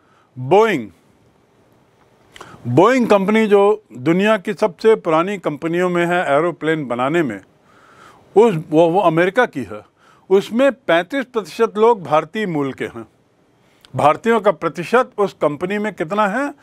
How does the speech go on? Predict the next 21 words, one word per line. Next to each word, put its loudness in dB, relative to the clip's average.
भागीदारी 0
पैंसठ -4
प्रतिशत, -8
श्रम 0
की -4
भागीदारी। -6
तीसरा 4
बिंदु 4
जो 4
साबित -2
करता 0
है -2
भारत 0
और -4
अमेरिका -2
के -6
बढ़ते -2
संबंधों -4
का, 0
निकटता -2
का -6